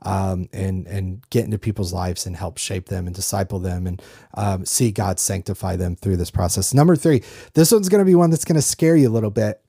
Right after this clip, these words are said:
and hopefully reshape things and make you think about the resources you're currently using. Number three, what would happen if my budget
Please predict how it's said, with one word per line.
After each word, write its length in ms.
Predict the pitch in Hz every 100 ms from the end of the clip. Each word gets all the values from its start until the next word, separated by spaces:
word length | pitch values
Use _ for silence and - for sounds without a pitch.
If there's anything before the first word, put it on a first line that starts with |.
| _ -
and 220 | 123 117
hopefully 400 | - 143 170 147
reshape 500 | 123 131 - 120 113
things 420 | 110 101 92 - - - - _ _
and 120 | 110
make 180 | 113 110
you 60 | 127
think 180 | 135
about 200 | 117 110
the 60 | 107
resources 520 | 104 - 107 - 95
you're 100 | 98
currently 380 | - 104 85 92
using. 200 | 90 110
Number 200 | 131 165
three, 300 | 131 139 120
what 300 | 107 120 165
would 120 | 202
happen 440 | 127 117 117 120 - _ _ _ _ _ - -
if 160 | 131 -
my 160 | 123
budget 500 | 104 120 123 165 156